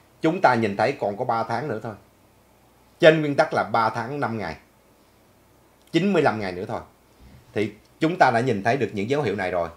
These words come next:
nha. Rồi, tiếp tục. Wow. <clears throat> Trung Quốc không thể thao túng bầu cử Hoa Kỳ được. À, bầu cử Đài Loan họ còn chưa làm được mà.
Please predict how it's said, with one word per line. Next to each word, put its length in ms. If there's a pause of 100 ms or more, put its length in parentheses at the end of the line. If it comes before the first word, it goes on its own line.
(120)
nha. 320 (640)
Rồi, 360
tiếp 160
tục. 340 (140)
Wow. 360 (240)
<clears throat> 200 (1900)
Trung 240
Quốc 180
không 180
thể 120
thao 220
túng 220
bầu 200
cử 80
Hoa 140
Kỳ 180
được. 380
À, 300
bầu 260
cử 120
Đài 140
Loan 160
họ 180
còn 160
chưa 120
làm 140
được 140
mà. 260